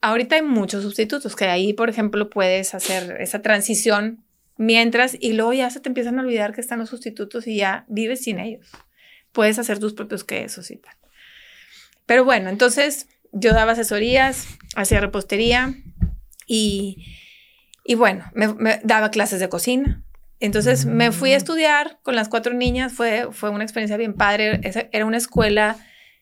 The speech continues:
Speaker 1: de cocina basada en plantas donde veíamos vegetariano, vegano, raw o crudos, crudo y vegano, este,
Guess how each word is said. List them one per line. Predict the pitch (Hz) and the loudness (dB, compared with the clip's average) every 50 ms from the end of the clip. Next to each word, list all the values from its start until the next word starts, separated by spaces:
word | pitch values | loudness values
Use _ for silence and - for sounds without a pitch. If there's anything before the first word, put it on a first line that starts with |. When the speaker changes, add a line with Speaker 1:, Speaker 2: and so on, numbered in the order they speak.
| _ _ _ | _ _ _
Speaker 1:
de | - 214 214 208 | -2 0 0 0
cocina | 214 226 208 - 240 247 254 262 277 277 | 0 -2 -2 0 2 2 4 4 4 4
basada | 277 240 240 240 226 220 | 2 2 2 2 2 2
en | 226 214 | 2 0
plantas | 220 247 254 254 262 262 285 262 | 2 2 2 2 0 0 -2 0
donde | 247 226 214 214 | 0 0 0 0
veíamos | 208 202 196 196 196 190 185 185 180 175 175 - - - - _ _ - | 0 0 -2 -2 -2 -4 -4 -6 -8 -10 -10 -12 -14 -14 -16 _ _ -10
vegetariano, | 226 196 196 - 202 196 190 185 190 202 220 254 285 330 359 370 _ _ _ _ _ _ _ _ | -8 -6 -4 -4 -4 -4 -2 -2 0 2 2 2 2 -2 -4 -10 _ _ _ _ _ _ _ _
vegano, | - 233 196 202 202 190 196 202 226 254 294 339 370 381 _ _ _ _ _ _ | -10 -4 -2 0 0 2 2 2 2 2 0 -2 -6 -10 _ _ _ _ _ _
raw | - 208 208 214 233 294 359 359 - | -4 2 4 4 4 4 2 0 -6
o | 226 226 - | -10 -10 -6
crudos, | - 208 240 254 294 359 392 - - - - - _ _ - - - - - _ _ _ _ _ _ | -2 0 0 0 0 -2 -4 -6 -12 -14 -16 -18 _ _ -20 -20 -20 -20 -20 _ _ _ _ _ _
crudo | - 233 226 | 0 2 4
y | 220 | 4
vegano, | 208 196 190 196 220 262 349 392 - _ _ _ _ _ _ _ - - - - - _ _ | 2 2 2 2 0 0 -2 -6 -12 _ _ _ _ _ _ _ -20 -20 -20 -20 -20 _ _
este, | - - 208 202 196 - - - - 208 196 190 190 190 190 185 180 175 175 175 180 220 | -2 0 0 0 0 -2 -4 -2 0 0 2 2 2 2 0 0 -2 -4 -6 -8 -10 -12